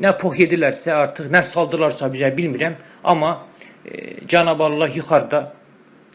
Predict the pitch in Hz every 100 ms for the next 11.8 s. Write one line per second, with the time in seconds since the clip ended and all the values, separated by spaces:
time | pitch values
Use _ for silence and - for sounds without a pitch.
0 | - - 143 143 - - 151 165 165 151
1 | 160 151 151 143 - 156 147 127 123 -
2 | 101 - - _ _ 151 151 - 143 139
3 | - 139 139 131 139 135 135 139 - 143
4 | 135 135 170 139 151 - - - - -
5 | _ - - 127 156 151 151 151 135 151
6 | 123 131 202 196 208 - 196 170 175 175
7 | 165 165 143 135 175 - - - - -
8 | 101 107 107 104 104 104 185 165 175 147
9 | 151 170 - - - - - 156 170 160
10 | - - - - 107 - 170 - - 143
11 | 160 - 175 151 160 175 175